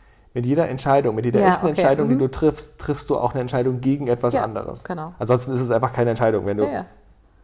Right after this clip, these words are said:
Speaker 1: also
Speaker 2: Genau, nee, manches,
Speaker 1: so.
Speaker 2: manchmal ist der
Speaker 1: Ist immer
Speaker 2: Zug auch
Speaker 1: auch gegen
Speaker 2: abgefahren.
Speaker 1: was.
Speaker 2: Ja.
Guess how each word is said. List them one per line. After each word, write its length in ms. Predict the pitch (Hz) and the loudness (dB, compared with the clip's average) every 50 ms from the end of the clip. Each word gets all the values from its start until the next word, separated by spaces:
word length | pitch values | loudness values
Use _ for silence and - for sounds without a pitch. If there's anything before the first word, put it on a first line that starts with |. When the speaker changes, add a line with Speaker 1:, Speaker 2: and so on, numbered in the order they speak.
| _ _ _ _ _ _ _ _ _ - | _ _ _ _ _ _ _ _ _ -6
Speaker 1:
also 120 | 117 151 | -4 -4
Speaker 2:
Genau, 260 | 214 262 240 - - - | -4 -4 -4 -4 -2 0
nee, 160 | 226 226 196 | 0 0 2
manches, 280 | 185 190 220 233 247 | 0 0 0 0 -2
Speaker 1:
so. 120 | - - - | -2 -2 -4
Speaker 2:
manchmal 380 | - 190 190 214 226 - - 202 | -6 -4 -2 -2 -2 0 -2 -2
ist 80 | 214 | -2
der 60 | - 220 | -2 0
Speaker 1:
Ist 40 | 156 | 2
immer 120 | 156 160 | 2 4
Speaker 2:
Zug 80 | 143 147 | 4 4
auch 60 | 143 170 | 4 2
Speaker 1:
auch 80 | 165 | 4
gegen 220 | - 156 147 151 156 | 6 8 8 8 8
Speaker 2:
abgefahren. 260 | 156 147 120 - - - - - - | 6 2 0 -4 -8 -12 -18 -12 -4
Speaker 1:
was. 240 | - 110 90 - - - | 0 0 0 0 0 -2
Speaker 2:
Ja. 140 | 220 208 | -2 -2